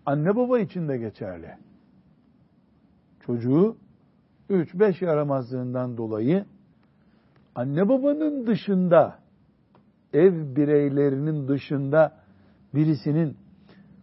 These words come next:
kucağına atmak başka bir şeydir. Buna çok dikkat etmek lazım. İnsan dünyada bile pişmanlığını yaşar, ahirete gerek kalmaz.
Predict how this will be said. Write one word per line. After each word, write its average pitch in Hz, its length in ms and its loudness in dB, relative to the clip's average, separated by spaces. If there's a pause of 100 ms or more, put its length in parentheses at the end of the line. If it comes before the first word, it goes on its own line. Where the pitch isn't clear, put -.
(320)
kucağına 143 1120 2 (460)
atmak 135 680 -2 (200)
başka 113 380 -8
bir - 60 -18
şeydir. - 600 -20 (1200)
Buna 131 120 -4
çok 254 540 -4 (400)
dikkat 165 280 2
etmek 160 420 -2
lazım. 156 380 -2 (760)
İnsan 170 500 0
dünyada 151 640 2
bile 143 320 0 (440)
pişmanlığını 135 760 -2
yaşar, 131 420 0 (480)
ahirete 143 580 2
gerek 135 400 -4
kalmaz. 117 360 -2